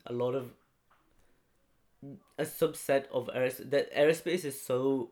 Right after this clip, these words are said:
vast, and especially the research is so diverse, that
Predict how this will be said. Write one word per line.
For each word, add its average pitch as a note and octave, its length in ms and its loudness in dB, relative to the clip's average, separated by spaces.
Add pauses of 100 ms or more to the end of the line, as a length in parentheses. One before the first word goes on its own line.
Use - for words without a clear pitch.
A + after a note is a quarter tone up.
(120)
vast, A#2+ 500 -4
and A#2+ 100 -8
especially B2 280 -8
the C3+ 100 -8
research A#2+ 440 -4
is A#2+ 120 -10
so A#2 180 -2
diverse, A#2 440 0
that - 260 -6